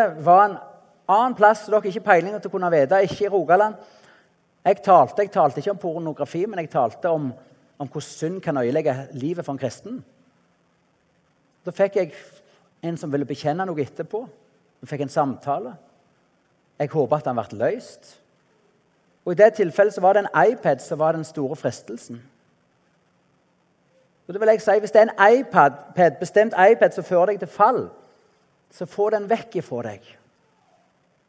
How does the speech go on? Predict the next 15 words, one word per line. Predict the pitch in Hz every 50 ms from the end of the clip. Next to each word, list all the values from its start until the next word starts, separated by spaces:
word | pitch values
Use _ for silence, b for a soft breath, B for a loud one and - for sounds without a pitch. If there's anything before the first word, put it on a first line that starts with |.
| _ _ _ _ _
For | - 185 185 208
en | 196 -
tid, | - - 190 214 214
jeg | 190
sier | 170 190 165 160
ikke | 208 185
for | 196 175
resten | 190 190 - - 170
av | 151 160
livet, | 185 208 220 202 165 131 B B B B B
men | B 175 170
sånn | - 202 196
at | 190 190
du | - 175 175
kan | - 190 185 196 185 160